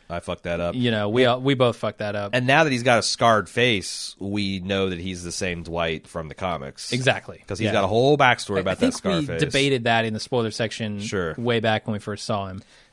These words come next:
Speaker 1: And also,
Speaker 2: But I forgot his name was Dwight, honestly.
Speaker 1: Yeah. So, you know, the, if you've read the comics, you can see how he's gonna plug in, and, you know, the fact that his girl wasn't with him and what all that implies with Negan. And
Speaker 2: Yeah.
Speaker 1: um, what's interesting is that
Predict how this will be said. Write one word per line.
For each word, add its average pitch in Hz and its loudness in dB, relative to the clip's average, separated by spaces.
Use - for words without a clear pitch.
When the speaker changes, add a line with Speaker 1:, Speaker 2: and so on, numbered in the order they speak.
Speaker 1:
And 113 0
also, 123 4
Speaker 2:
But 139 8
I - 2
forgot 135 6
his 117 -2
name 120 2
was 113 -2
Dwight, 107 -2
honestly. 110 -2
Speaker 1:
Yeah. 80 0
So, 98 0
you 101 -8
know, 87 -4
the, 82 -14
if 98 -6
you've 98 -8
read 120 2
the - -2
comics, 113 -2
you 101 -8
can 95 -8
see 110 -4
how 104 0
he's 95 -4
gonna 92 -6
plug 104 -4
in, 101 -2
and, 85 -8
you 90 -6
know, 87 -6
the 85 -8
fact 95 -4
that 87 -8
his 87 -8
girl 90 -4
wasn't 95 -4
with 104 -4
him 127 -2
and 82 -6
what 82 -2
all 85 -2
that 92 -2
implies 98 0
with 85 -10
Negan. 117 -2
And 78 -10
Speaker 2:
Yeah. 101 0
Speaker 1:
um, 85 -4
what's 139 2
interesting 170 0
is 110 -2
that 104 0